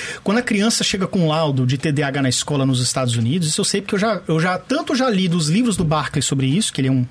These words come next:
neurologista americano, é,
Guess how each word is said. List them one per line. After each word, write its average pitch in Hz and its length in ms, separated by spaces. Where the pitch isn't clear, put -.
neurologista 123 520
americano, 156 440
é, 139 760